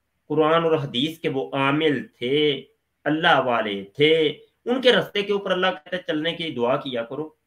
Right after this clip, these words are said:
फिर आगे बढ़िए, सूरह बकरा के अंदर भी अभी नमाज रोजा बाद में उसने कहा कि अलिफ लाम मीम ज़ालिकल किताब ला रैबा फी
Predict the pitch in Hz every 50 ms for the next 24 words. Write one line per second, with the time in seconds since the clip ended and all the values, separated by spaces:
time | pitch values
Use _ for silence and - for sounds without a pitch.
0 | _ _ _ _ _ _ _ _ _ _ - - - - - _ _ - 170 190
1 | 180 170 180 196 208 180 165 147 139 143 156 151 - 147 165 175 156 143 - -
2 | 180 190 190 190 175 165 160 165 151 175 170 160 147 170 175 160 156 - _ _
3 | _ _ - 147 139 143 143 147 156 170 175 - 180 165 156 165 175 156 160 180
4 | 208 - - - 131 104 87 85 - _ _ - 135 139 - 175 170 170 170 165
5 | 160 160 160 - - _ _ _ _ _ - 147 151 151 147 143 - - 139 143
6 | 151 143 - 147 139 135 135 139 139 143 143 143 147 147 147 147 143 143 143 147
7 | 143 147 151 160 185 220 240 240 _ _ _ _ _ _ _ - - 131 127 127
8 | 127 131 139 143 147 - 156 147 147 - 143 139 - 131 131 131 131 147 143 113
9 | 107 110 110 113 113 120 120 131 135 139 151 151 151 - 175 180